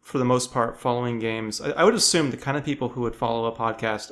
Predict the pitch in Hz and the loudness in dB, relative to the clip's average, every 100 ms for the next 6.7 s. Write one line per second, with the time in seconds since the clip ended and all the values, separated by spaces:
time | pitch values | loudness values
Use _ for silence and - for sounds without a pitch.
0 | - - 123 117 117 117 113 117 117 113 | -16 -4 0 0 0 -4 -4 -4 -6 -4
1 | 131 117 - 123 127 - 175 190 - 110 | -4 -4 -8 -8 -6 -4 -6 -8 -4 -4
2 | - - - - - 135 151 147 127 123 | -6 -14 -20 -10 2 6 6 6 0 0
3 | 120 110 113 - _ - 127 123 123 120 | 2 2 0 -6 _ -2 -2 0 0 0
4 | - 123 113 110 110 110 _ _ _ - | -4 -4 -2 -2 -4 -8 _ _ _ -8
5 | 113 - - - 160 160 160 151 143 - | -8 -6 -2 6 6 8 6 6 4 -8
6 | - 139 131 127 127 123 135 | 0 2 4 2 0 -2 -6